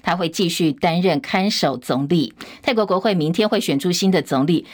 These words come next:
但是到底谁会当选，现在还看不出来哦，情势并不明朗。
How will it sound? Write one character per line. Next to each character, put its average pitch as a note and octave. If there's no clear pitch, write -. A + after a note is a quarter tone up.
但 A3
是 G3+
到 G#3+
底 D#3+
谁 C#3
会 E3+
当 F3
选， E3+
现 E3+
在 E3+
还 D3
看 E3
不 D#3+
出 A#3+
来 D#3+
哦， G3
情 -
势 C#3+
并 D#3+
不 E3
明 C3+
朗。 D3